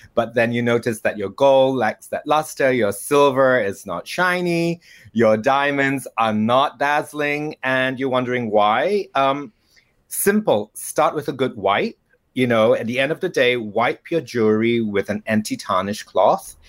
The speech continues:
uh, before storing it away. It will take away any lingering moisture, oils, dust, um, that the jewelry could have, uh, picked up during the day, and it will retain its shine and luster longer.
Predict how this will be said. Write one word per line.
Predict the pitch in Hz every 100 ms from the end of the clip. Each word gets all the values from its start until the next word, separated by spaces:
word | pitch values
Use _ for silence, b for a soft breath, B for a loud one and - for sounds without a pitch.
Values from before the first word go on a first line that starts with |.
| B B -
uh, | 101 101
before | 90 110 110 101
storing | - 101 107
it | 123 147
away. | 139 120 104 107 107
It | 117 107
will | 104 107
take | - 113
away | 104 101 107
any | 110 123
lingering | 113 113 110 110 101
moisture, | 101 107 - 127 113 113 -
oils, | 110 107 107 107 - -
dust, | - 151 147 147 - - - B B B -
um, | 107 107 107 110 107 - -
that | 110 113 -
the | 110
jewelry | 113 113 113 113 - _ -
could | -
have, | 113 110 101 101 101
uh, | 92
picked | - 135 -
up | 120 117 _ -
during | 101 101
the |
day, | 90 107 95 110 123 -
and | 127 131
it | 131
will | 127
retain | 120 123 - 147 156
its | 127 - - -
shine | - 110 107 123
and | 131
luster | 92 87 - 123
longer. | 135 180 135 -